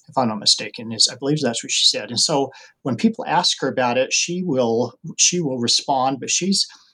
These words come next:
you know, she's like, "A-, anybody else would have done the same thing in my position." And she has a whole other life now that she's, she's doing. And she's just a wonderful person. So she, she claims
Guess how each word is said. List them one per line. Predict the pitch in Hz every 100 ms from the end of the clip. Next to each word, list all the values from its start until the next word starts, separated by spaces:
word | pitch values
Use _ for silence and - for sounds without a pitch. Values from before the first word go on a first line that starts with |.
| _ -
you | 143
know, | 131 127 -
she's | - 160 -
like, | 147 147 - -
"A-, | 170
anybody | 165 180 170 165 156
else | 143 160
would | -
have | 127
done | 139
the | 123
same | - 147 139
thing | 147
in | 135
my | 135 131
position." | - 135 131 - 147 147 156
And | 123 110 117 - - - -
she | - 151
has | 139 131
a |
whole | 123 151 143
other | 135 127
life | 127 135 123
now | 131 127 135
that | 127
she's, | - 139 131 -
she's | - - 120
doing. | 135 135 135 135
And | 110
she's | -
just | 135
a | 123
wonderful | 113 160 160 135
person. | - - - 120
So | -
she, | 123 214 220 208 - - -
she | - 208
claims | 196 185 196 185 170 151 -